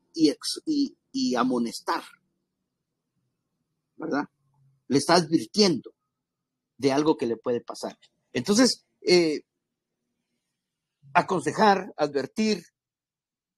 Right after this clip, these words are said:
dar ánimo y apoyo también es parte de la con-, del, del, del amonestar, fíjese. Por eso le decía que usted rápido cuando, cuando dije amonestar era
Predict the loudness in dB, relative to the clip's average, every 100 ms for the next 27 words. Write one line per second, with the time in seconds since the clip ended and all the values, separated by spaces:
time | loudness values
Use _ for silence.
0 | _ _ _ _ _ _ _ -4 0 0
1 | 0 -4 -4 -4 -4 -6 -6 -8 -2 2
2 | 2 2 -6 -8 -8 -4 -2 -2 -4 -6
3 | -6 -8 -10 -10 -10 -4 -4 -4 _ -4
4 | -4 -6 -10 _ -4 -4 -2 -4 -6 -10
5 | -12 -6 -6 -6 -8 -10 -12 _ _ _
6 | _ _ _ _ 4 4 4 4 2 0
7 | -4 -4 2 2 0 _ _ 0 2 -2
8 | -2 -4 -4 -4 -6 -12 _ -8 -6 0
9 | 0 -2 -6 -2 0 0 0 -4